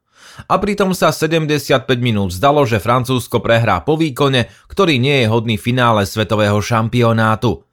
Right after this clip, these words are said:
Ak by sa tak stalo, ústredným príbehom finále by nebola len výnimočnosť Messiho, ale tiež riskantný a zároveň majstrovský ťah trénera Argentíny Lionela Scaloniho.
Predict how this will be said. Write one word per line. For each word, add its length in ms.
Ak 160
by 160
sa 160
tak 160
stalo, 640
ústredným 560
príbehom 480
finále 420
by 140
nebola 480
len 80
výnimočnosť 800
Messiho, 560
ale 240
tiež 320
riskantný 640
a 160
zároveň 480
majstrovský 640
ťah 240
trénera 560
Argentíny 640
Lionela 560
Scaloniho. 840